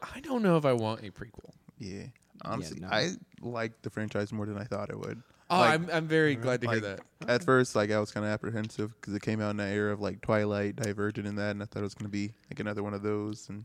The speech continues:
Speaker 1: You,
Speaker 2: I was
Speaker 1: you know what's crazy?
Speaker 2: Yeah.
Speaker 1: I think Twilight started it,
Speaker 2: Yeah.
Speaker 1: and then what carried it through, like, even today was Hunger Games.
Speaker 2: Yeah.
Speaker 1: 'Cause it, like,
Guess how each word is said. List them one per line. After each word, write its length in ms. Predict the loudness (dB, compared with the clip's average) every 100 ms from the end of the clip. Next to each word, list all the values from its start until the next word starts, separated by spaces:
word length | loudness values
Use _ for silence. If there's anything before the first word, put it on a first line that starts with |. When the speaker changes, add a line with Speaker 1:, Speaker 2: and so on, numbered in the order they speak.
| -10
Speaker 1:
You, 200 | 2 2
Speaker 2:
I 20 |
was 100 | 4
Speaker 1:
you 60 | 2
know 120 | 4
what's 220 | 2 0
crazy? 380 | -2 -2 0 0
Speaker 2:
Yeah. 100 | -2
Speaker 1:
I 40 | -2
think 240 | -4 -6
Twilight 480 | 0 2 4 2 0
started 520 | -2 0 -2 -2 -2
it, 260 | -2 -4 _
Speaker 2:
Yeah. 200 | -2 2
Speaker 1:
and 100 | 4
then 140 | 2 2
what 220 | 0 -2
carried 400 | -2 2 2 2
it 120 | -2
through, 380 | -2 0 0 0
like, 200 | -2 -4 -4
even 260 | -4 -4
today 520 | -4 -4 -2 -4 -6 -14 _
was 200 | -4 -2
Hunger 260 | -2 -6 -8
Games. 400 | -14 -20 -18 -10
Speaker 2:
Yeah. 360 | -6 -4 -6 -8 _ _
Speaker 1:
'Cause 180 | -2 0
it, 120 | 0 0
like, 260 | 0 -2